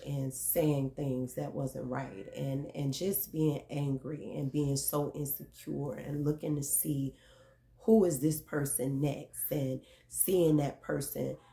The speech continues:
you know, trying to move on and allowing what they were doing in their life to literally hurt my life and playing this role like I had it all together when I really didn't.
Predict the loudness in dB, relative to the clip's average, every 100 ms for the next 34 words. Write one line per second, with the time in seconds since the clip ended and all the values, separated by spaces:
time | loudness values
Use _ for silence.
0 | -2 2 4 2 0 -2 2 4 4 4
1 | 0 0 0 0 0 -2 -2 0 0 2
2 | 2 0 0 -2 2 2 4 0 0 -2
3 | 0 0 0 0 0 0 -2 -4 -4 0
4 | 0 0 0 -2 -4 -4 -4 -2 -2 0
5 | -2 -4 -8 -8 -4 0 2 2 -2 -4
6 | -4 -2 -2 -4 -6 -4 -2 0 -2 -4
7 | -6 -10 -6 -4 -4 -8 -14 -20 -20 _
8 | -2 0 0 0 -2 -2 -8 -8 -10 -10
9 | -16